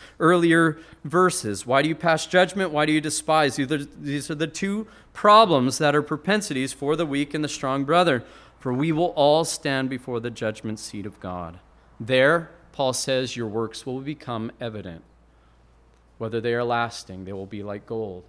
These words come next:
Whether they are temporal, they will be like wood, hay, and stubble, and they will be burned up. But that will be known then. You know, there's people that can partake of everything with a broken conscience.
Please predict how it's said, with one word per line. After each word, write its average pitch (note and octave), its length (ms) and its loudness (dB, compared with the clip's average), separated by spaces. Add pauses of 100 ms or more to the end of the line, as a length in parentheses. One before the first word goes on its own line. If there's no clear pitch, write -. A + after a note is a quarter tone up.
(100)
Whether G#2+ 300 -6
they A2+ 180 -2
are B2 320 -4
temporal, G#2 520 -12
they G#2 140 -6
will G#2 120 -6
be G#2 200 -10
like G2 280 -6
wood, G#2+ 340 -6
hay, G#2+ 220 -12
and G2 120 -12
stubble, F#2+ 440 -10
and G2+ 120 -10
they G2+ 100 -8
will A2 140 -10
be B2 120 -12
burned A#2 360 -10
up. G#2 200 -14 (1000)
But - 140 -14
that C3+ 220 0
will C3 80 -6
be A2 160 -6
known G#2 320 -6
then. F#2 420 -14 (800)
You D3 80 -6
know, F3+ 140 2
there's F3+ 180 0
people G3+ 300 -4
that G3 180 2
can D3 160 -6
partake C#3+ 680 -4
of D#3+ 100 -6
everything E3+ 560 -6 (680)
with A#2 200 -8
a A2+ 60 -4
broken A2 640 -4
conscience. - 800 -20